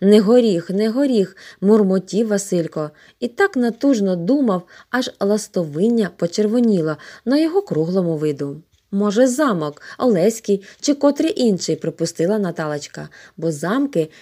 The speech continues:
не йшли з її голови. Розділ восьмий, у якому відбувається шалена гонитва та ще шаленіший банкет. Вечоріло.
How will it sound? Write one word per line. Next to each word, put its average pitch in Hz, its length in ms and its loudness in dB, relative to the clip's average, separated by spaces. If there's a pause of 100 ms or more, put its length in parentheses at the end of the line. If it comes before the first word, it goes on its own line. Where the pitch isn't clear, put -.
не 392 120 2
йшли 185 300 0
з 180 120 -2
її 156 200 -6
голови. 147 460 -8 (880)
Розділ 392 520 6
восьмий, 170 760 -2
у 165 80 -4
якому 339 520 0
відбувається 180 680 -4
шалена 170 640 -6
гонитва 180 680 -4 (280)
та 180 120 -4
ще 180 200 -2
шаленіший 160 640 -4
банкет. 147 640 -10 (400)
Вечоріло. 170 760 2